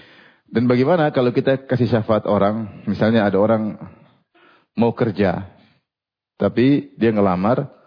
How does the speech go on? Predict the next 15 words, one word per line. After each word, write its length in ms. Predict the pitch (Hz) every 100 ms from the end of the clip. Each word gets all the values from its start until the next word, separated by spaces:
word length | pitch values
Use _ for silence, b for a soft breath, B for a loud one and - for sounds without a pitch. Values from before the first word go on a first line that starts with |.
| b -
terus 160 | -
kita 160 | 156 165
ngomongin 560 | 139 143 147 131 131
ke 400 | 90 101 101 98
bagian 640 | 95 95 92 98 95 95 98 -
atau 320 | 101 98 - 120
owner, 320 | 117 104 101
kita 160 | 107
bilang, 160 | 110 113
"Ini 160 | 131 110
ada 80 |
orang, 240 | 110 120 117
insya 240 | 101 -
Allah 160 | 107 113
dia 240 | 104 110